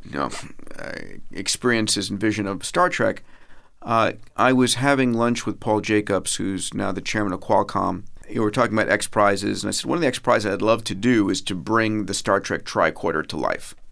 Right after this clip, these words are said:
That device that, you know, that Bones, that Doctor McCoy or Spock used to use to diagnose somebody, you'd wave it over them and say, "Jim, he's an alien," you know, and he'd be able to tell what's going on.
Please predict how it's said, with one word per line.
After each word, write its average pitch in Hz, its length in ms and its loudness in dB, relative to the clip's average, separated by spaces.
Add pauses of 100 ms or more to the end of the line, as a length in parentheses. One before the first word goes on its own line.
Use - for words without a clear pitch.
That 110 200 2
device 104 460 4
that, 95 320 0 (200)
you 101 140 -4
know, 92 220 -2 (280)
that 98 380 -4
Bones, 98 420 4
that 90 160 -4
Doctor 98 300 -4
McCoy 92 500 0
or 82 80 -2
Spock 90 500 0
used 98 220 -4
to 90 80 -6
use 95 380 -2
to - 100 -2
diagnose 90 640 0
somebody, 82 260 -4
you'd 80 140 -4
wave 98 280 2
it 90 80 0
over 92 240 0
them 78 160 -4
and 76 100 -4
say, 55 160 -4
"Jim, 76 360 -4
he's - 160 -6
an 82 80 -4
alien," 64 420 -4 (440)
you 101 80 0
know, 90 120 0
and 95 100 0
he'd 120 140 4
be 120 80 4
able 101 140 4
to 101 60 2
tell 104 240 2
what's 101 160 0
going 98 200 0
on. 104 300 0